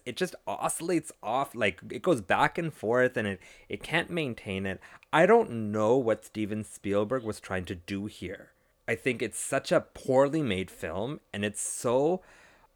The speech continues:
it's weird because I'm saying it's such a poorly made film and it's not good, and it's probably one of Steven Spielberg's worst films, and it's two and a half hours and it's too long,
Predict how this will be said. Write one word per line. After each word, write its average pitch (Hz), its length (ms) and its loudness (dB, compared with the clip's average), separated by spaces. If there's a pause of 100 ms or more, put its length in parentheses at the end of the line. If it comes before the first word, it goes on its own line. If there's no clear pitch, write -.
(140)
it's 156 160 0
weird 143 340 10
because 117 480 6 (160)
I'm 139 160 2
saying 175 460 2
it's - 140 -4
such 175 160 2
a 185 40 4
poorly 147 400 2
made 135 220 -2
film 113 400 0
and 98 180 -4
it's - 140 -6
not 120 300 0
good, 110 400 4 (360)
and 101 440 -2 (240)
it's 107 160 -6
probably 185 480 2
one 123 140 4
of 101 60 2
Steven 101 300 -4
Spielberg's 87 540 -4
worst 95 340 -4
films, 123 500 0 (320)
and 98 240 -4
it's - 200 -8
two 196 320 0
and 214 80 2
a 190 60 2
half 156 280 -2
hours 120 540 4
and 92 80 -8
it's - 220 -14
too 190 300 -4
long, 120 520 4